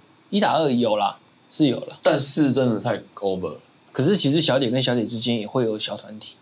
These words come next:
Speaker 1: 如果你今天点了两个妹，她们不是同一挂的，
Speaker 2: 完了。
Speaker 1: 她们会，
Speaker 2: 完了。
Speaker 1: 她们会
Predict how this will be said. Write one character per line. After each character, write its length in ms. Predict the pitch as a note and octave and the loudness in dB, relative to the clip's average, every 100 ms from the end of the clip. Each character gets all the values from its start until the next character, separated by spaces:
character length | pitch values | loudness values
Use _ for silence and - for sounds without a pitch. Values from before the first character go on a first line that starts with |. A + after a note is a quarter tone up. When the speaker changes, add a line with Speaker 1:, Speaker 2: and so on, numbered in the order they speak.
| _ | _
Speaker 1:
如 120 | C#3 F3 | 0 2
果 80 | |
你 100 | C#3 | 2
今 120 | B2 D3 | 2 2
天 100 | D#3 | 2
点 140 | A2 | 0
了 40 | |
两 160 | A2+ G#2+ | -2 -4
个 80 | A2 | -6
妹， 320 | A2+ A2 A2 | -10 -10 -6
她 140 | C3 D3 | -2 0
们 80 | |
不 80 | B2+ | 0
是 120 | B2 | 0
同 200 | B2+ A2 | -2 -6
一 60 | A2+ | -4
挂 240 | A#2+ A2 | -2 -2
的， 60 | - - | -6 -18
Speaker 2:
完 100 | F#2+ | -20
了。 80 | F#2+ - | -20 -6
Speaker 1:
她 120 | C3 | 0
们 140 | D3 | 2
会， 240 | D3+ C#3+ - | 2 2 0
Speaker 2:
完 340 | A2+ G#2+ A#2+ B2+ | -2 0 0 0
了。 180 | C3 - _ | -2 -6 _
Speaker 1:
她 120 | - G#3 | 0 2
们 120 | A3 | 4
会 320 | A3+ D#3+ | 2 0